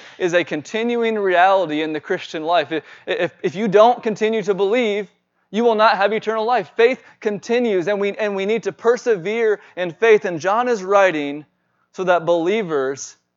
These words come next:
can continue to have their eyes moved toward Christ, see who Jesus is, and continue to believe by seeing him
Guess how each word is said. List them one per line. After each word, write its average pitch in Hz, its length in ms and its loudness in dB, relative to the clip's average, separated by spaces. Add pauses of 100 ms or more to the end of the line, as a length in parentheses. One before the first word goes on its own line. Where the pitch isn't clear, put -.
(220)
can 180 200 -10
continue 214 560 -4
to 185 120 -4
have 180 240 2
their 190 220 -2
eyes 160 400 2 (500)
moved 226 640 0
toward 202 320 2
Christ, 165 600 0
see 220 300 -6
who 226 360 -2
Jesus 202 420 -2
is, 165 300 -4
and 160 160 -10
continue 190 680 -8
to - 140 -10
believe 143 800 -6 (960)
by 135 120 -2
seeing 190 460 -4
him 131 320 -10